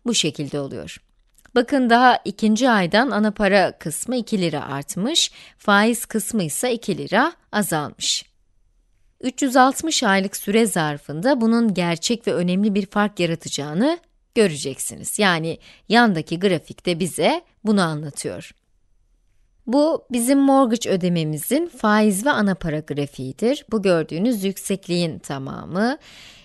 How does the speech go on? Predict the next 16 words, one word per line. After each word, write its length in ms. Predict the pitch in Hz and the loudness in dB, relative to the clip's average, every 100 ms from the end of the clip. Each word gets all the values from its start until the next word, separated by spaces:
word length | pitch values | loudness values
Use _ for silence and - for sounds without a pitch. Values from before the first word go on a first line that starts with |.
| _ | _
Biraz 380 | 311 240 240 - | 0 2 0 -4
aşağı 440 | - 226 - 185 | -6 -4 0 0
indireyim 520 | 170 156 151 143 131 143 | -2 -4 -8 -10 -10 -8
şunu. 560 | - 139 147 190 226 | -10 -8 -4 -2 0
Bu 380 | 220 208 220 214 | -2 0 0 0
aylık 460 | - 190 190 190 - | 0 0 0 -4 -6
ödeme 420 | 180 175 170 170 | -6 -4 -2 -4
miktarı, 640 | 147 139 - 139 139 156 277 | -6 -10 -12 -10 -8 -2 0
yani 460 | 226 202 196 185 190 | 2 2 2 -2 -6
bu 120 | 214 262 | -2 0
yükseklik 600 | 240 - 208 - 311 - | 0 -2 -4 -2 -4 -4
bize 180 | 208 302 | -2 0
mortgage 480 | 240 233 254 - | 2 2 0 0
ödememizi 560 | 233 190 180 170 160 151 | 0 2 0 0 -2 -6
ifade 440 | 147 - 147 139 | -6 -6 -6 -8
ediyor. 360 | 127 - - - | -10 -10 -14 -14